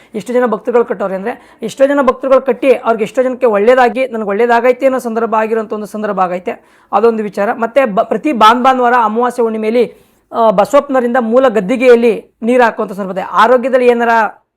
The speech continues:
ಇದ್ರೆ ಮತ್ತೆ ಹಲವಾರು ಸಮಸ್ಯೆಗಳು, ಏ, ದ್-, ನವಗ್ರಹಗಳ ಸಮಸ್ಯೆ, ನಾಗದೋಷದ ಸಮಸ್ಯೆ ಏನಾರ ಇದ್ರೆ ಬಸವಪ್ಪನವರ ಮೂಲ ಗದ್ದಿಗೆ ಮೇಲೆ ಇರುವಂಥ ಬಸವಪ್ಪನವರ ಹಣೆ ಮೇಲಿಂದ ನೀರು ಹಾಕ್ತಾರೆ. ಅದ್ರ ಮೇಲೆ ನೀರು ಹಾಕಿಸ್ಕೊ ಹೋಗುವಂಥ ಒಂದು ಸಂದರ್ಭ ಐತೆ, ಅದೊಂದು ಮಾಡ್ತಾರೆ. ಮತ್ತು ಶ್ರೀ ಕ್ಷೇತ್ರದಲ್ಲಿ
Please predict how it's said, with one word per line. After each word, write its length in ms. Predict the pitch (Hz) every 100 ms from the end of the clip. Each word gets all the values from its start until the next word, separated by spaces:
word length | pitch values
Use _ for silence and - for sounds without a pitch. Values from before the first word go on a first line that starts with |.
| -
ಇದ್ರೆ 560 | 208 214 220 226 _ _
ಮತ್ತೆ 600 | 226 220 240 240 233 - _ _ _ 180
ಹಲವಾರು 380 | 220 254 277
ಸಮಸ್ಯೆಗಳು, 840 | 277 240 330 269 233 196 - _ _ _ _
ಏ, 200 | 233 220
ದ್-, 340 | 190 190 - 208
ನವಗ್ರಹಗಳ 460 | 220 233 240 233
ಸಮಸ್ಯೆ, 640 | 226 220 185 208 202 202
ನಾಗದೋಷದ 640 | 208 202 214 233 233 233 220
ಸಮಸ್ಯೆ 400 | 220 214 - 220
ಏನಾರ 200 | 240 226
ಇದ್ರೆ 180 | 220
ಬಸವಪ್ಪನವರ 460 | 226 190 247 240 240
ಮೂಲ 260 | 220 240 233
ಗದ್ದಿಗೆ 360 | 185 185 233
ಮೇಲೆ 500 | 233 226 220 - _ 240
ಇರುವಂಥ 280 | 226 233
ಬಸವಪ್ಪನವರ 440 | 226 190 240 254 240
ಹಣೆ 320 | 185 220 269
ಮೇಲಿಂದ 240 | 277 240
ನೀರು 220 | 247 226 208
ಹಾಕ್ತಾರೆ. 580 | - 220 285 _ _ _ _
ಅದ್ರ 280 | - 226 240 247
ಮೇಲೆ 160 | 254
ನೀರು 160 | 240 247
ಹಾಕಿಸ್ಕೊ 320 | 226 226 247
ಹೋಗುವಂಥ 280 | 202 202 220
ಒಂದು 180 | 262 269
ಸಂದರ್ಭ 420 | 226 208 196 185
ಐತೆ, 360 | 180 240 - -
ಅದೊಂದು 240 | 208 208
ಮಾಡ್ತಾರೆ. 380 | 196 175 240 -
ಮತ್ತು 200 | 240 269
ಶ್ರೀ 180 | - 294
ಕ್ಷೇತ್ರದಲ್ಲಿ 760 | 302 285 269 269 247 - _